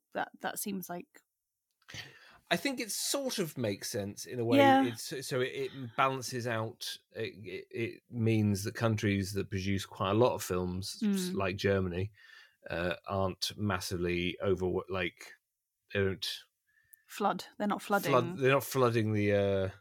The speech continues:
Speaker 2: the system, um, compared to, like, smaller nations that produce only one or two feature films a year.
Speaker 1: Yeah, I suppose that, that does seem fair. Or
Speaker 2: But yes,
Speaker 1: fairer. Yeah.
Speaker 2: fairer.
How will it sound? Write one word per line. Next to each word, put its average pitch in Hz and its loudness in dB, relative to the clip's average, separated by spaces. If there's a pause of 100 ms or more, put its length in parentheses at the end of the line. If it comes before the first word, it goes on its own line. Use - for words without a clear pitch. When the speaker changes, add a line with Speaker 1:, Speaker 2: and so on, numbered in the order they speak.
(500)
Speaker 2:
the 104 -4
system, 95 0
um, 90 -2 (260)
compared 92 -2
to, 87 0
like, 87 -6
smaller 92 2
nations 85 -6
that 92 -10
produce - -8
only 87 -4
one 95 -4
or - -8
two 85 -4
feature - -8
films 87 -6
a 90 0
year. 87 0 (400)
Speaker 1:
Yeah, 254 0
I 262 -2
suppose 185 -4
that, - -6
that - -6
does 175 -8
seem 175 -10
fair. 175 -10 (1600)
Or 196 0
Speaker 2:
But - 2
yes, 190 8
Speaker 1:
fairer. 175 6 (220)
Yeah. 165 -2
Speaker 2:
fairer. 90 0